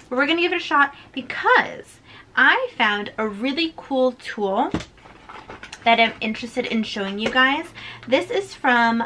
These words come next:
um, uh, Beauty Blender. This is Liner Design. I'm only using this part.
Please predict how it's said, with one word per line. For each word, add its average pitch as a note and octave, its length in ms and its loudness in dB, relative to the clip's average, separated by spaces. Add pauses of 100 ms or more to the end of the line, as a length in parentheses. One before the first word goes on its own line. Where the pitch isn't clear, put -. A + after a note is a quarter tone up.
um, G3+ 400 0 (960)
uh, G3+ 220 0
Beauty B3 260 -2
Blender. F#3+ 360 0
This A3 200 -4
is A3+ 180 -4
Liner G3+ 600 0
Design. A3 720 -2 (380)
I'm C4+ 240 2
only C4 260 2
using A3+ 600 -4
this G3 400 -10
part. A#3+ 360 -2